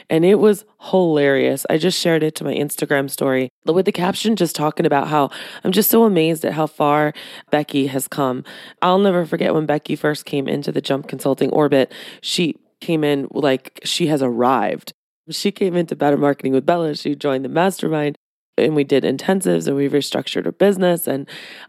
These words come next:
I always think back to August of twenty twenty-one when I was in Chicago meeting with some other clients, and Becky came in from Michigan and stayed the night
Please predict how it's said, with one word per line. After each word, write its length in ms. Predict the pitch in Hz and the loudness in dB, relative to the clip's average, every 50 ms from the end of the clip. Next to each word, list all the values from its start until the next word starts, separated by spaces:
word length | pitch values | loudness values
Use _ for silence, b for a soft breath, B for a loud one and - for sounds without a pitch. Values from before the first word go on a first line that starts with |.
| B | B
I 140 | - 214 202 | 0 2 4
always 280 | 202 202 220 233 233 - | 4 4 4 2 2 0
think 240 | - 233 208 190 - | -2 -4 -4 -2 0
back 320 | 165 165 165 165 - - | 0 0 0 -2 -6 -8
to 320 | - - 170 156 151 147 - | -4 -2 0 2 2 0 0
August 460 | - 151 151 151 156 156 143 - - | 0 0 0 2 0 0 0 0 -2
of 100 | 139 - | -4 -4
twenty 400 | - - 151 143 143 143 143 143 | -4 -2 0 0 0 0 -2 -4
twenty-one 640 | - - - 143 139 139 139 131 123 120 123 127 - _ _ _ _ _ _ _ - | -4 -2 0 2 4 4 4 4 4 2 0 -2 -6 _ _ _ _ _ _ _ 0
when 180 | - 160 156 | 2 2 4
I 100 | 156 156 | 4 4
was 120 | 156 175 160 | 4 4 2
in 120 | 180 180 | 0 -2
Chicago 680 | - - 165 - - 147 143 147 139 143 135 131 131 139 _ _ _ _ | -2 -4 -4 -2 -2 0 0 2 4 4 4 4 2 0 _ _ _ _
meeting 300 | 147 151 151 156 156 151 | -4 -2 -2 0 0 0
with 120 | 151 143 - | 0 0 -2
some 140 | 151 151 | -2 -2
other 160 | 143 139 143 - | -2 -2 -2 -4
clients, 480 | - - 143 135 131 127 127 127 - | -2 -2 0 2 2 2 2 0 0
and 200 | - 151 147 143 | -2 -2 0 0
Becky 300 | 151 151 170 - - - | 0 -2 0 0 -2 -4
came 320 | - - - 170 165 156 147 | -2 -2 0 0 2 2 2
in 240 | 143 139 139 135 - B B B B B B B - | 2 2 0 -2 -6 B B B B B B B 0
from 220 | - 151 143 143 | 2 2 2 2
Michigan 460 | 147 156 - - - - 131 127 123 | 0 -2 -2 -4 -2 -2 -2 -2 -2
and 640 | - - - 143 135 131 135 135 135 - - - - _ _ _ - | -4 -4 -2 -2 0 0 0 -2 -4 -8 -10 -14 -16 _ _ _ -16
stayed 320 | - - - 175 170 160 | -12 -4 0 2 2 2
the 60 | 165 | 2
night 260 | 170 151 131 117 - | 2 2 0 0 -2